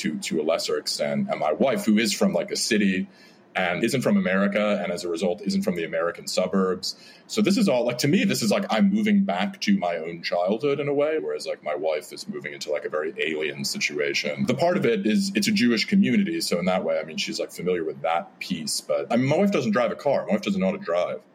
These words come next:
And she's not, she keeps saying she's gonna learn, and now we're moving in a week, and she doesn't even have her learner's permit. So it's like, how are you gonna go play? Like, I, I, we're not off to, like, a great start.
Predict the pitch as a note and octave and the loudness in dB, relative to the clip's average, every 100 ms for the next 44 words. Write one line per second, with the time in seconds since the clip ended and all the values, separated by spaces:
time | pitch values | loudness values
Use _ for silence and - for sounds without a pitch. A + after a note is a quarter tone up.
0 | - G2 G2+ G2 G2 F#2+ F#2+ - G#2 G#2 | -4 0 2 2 4 2 0 -2 -2 -2
1 | - G#2 G2 G2 F#2+ E2 G2+ F2+ D#2+ E2 | 0 2 2 0 -4 0 2 0 -2 -2
2 | F2+ E2 E2 F#2 E2 D#2 D2 D#2 D#2 D2+ | 0 -2 -4 -6 -6 -8 -12 -14 -12 -8
3 | - E2 E2 D2+ D2+ D2 D#2 E2+ C#2+ - | -6 -6 -6 -6 -4 -2 -2 -2 -6 -8
4 | C#2 C2 A#1+ - D2 C#2 C2+ C2+ C2+ - | -6 -6 -6 -6 -4 -2 -2 -2 -2 -6
5 | - - - - - - - G2+ G#2+ G#2+ | -18 -16 -16 -18 -20 -6 0 2 4 4
6 | G#2 A2 G2+ G2 A2 B2 F#3+ G3 F2+ - | 4 4 2 2 2 4 2 2 0 2
7 | - C3 C3 B2+ A#2 C#3 D#3 D#3+ F#3 D3+ | 2 2 2 2 2 2 2 2 2 2
8 | C#3+ A#2 G2+ F#2+ G2 F#2 - G2 F#2 E2 | 0 0 0 0 -2 -2 -2 0 0 0